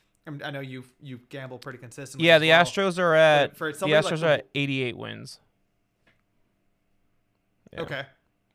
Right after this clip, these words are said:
Speaker 1: Not a lot. Okay.
Speaker 2: No, I don't think, I don't think
Speaker 1: Um,
Speaker 2: Vegas
Speaker 1: but
Speaker 2: feels
Speaker 1: I
Speaker 2: too
Speaker 1: think
Speaker 2: highly of this division.
Speaker 1: Interesting.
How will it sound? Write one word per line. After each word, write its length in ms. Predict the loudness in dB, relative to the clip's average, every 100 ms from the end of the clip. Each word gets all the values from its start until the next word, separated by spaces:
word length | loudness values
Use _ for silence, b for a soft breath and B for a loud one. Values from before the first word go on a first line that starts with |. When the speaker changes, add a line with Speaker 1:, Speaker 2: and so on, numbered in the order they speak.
| _ _ _ _ _
Speaker 1:
Not 140 | -8 -6
a 40 |
lot. 380 | -2 -4 -6 -16 _ _
Okay. 140 | -8 0
Speaker 2:
No, 120 | 4
I 100 | 6
don't 160 | 6 2
think, 220 | -4 0
I 60 | 2
don't 120 | 2
think 140 | -2
Speaker 1:
Um, 40 | -2
Speaker 2:
Vegas 360 | 0 0 -4
Speaker 1:
but 80 | -12
Speaker 2:
feels 300 | -8 -4 -2 -4
Speaker 1:
I 40 |
Speaker 2:
too 120 | -6
Speaker 1:
think 80 | -2
Speaker 2:
highly 300 | 0 0 0
of 80 | -6
this 140 | -10
division. 500 | -12 -12 -12 -12 -18 -20 _ _ _ _ _ _ _ _ _ _ _ _ _ _ _ _ _ _ -20
Speaker 1:
Interesting. 380 | -20 -20 -20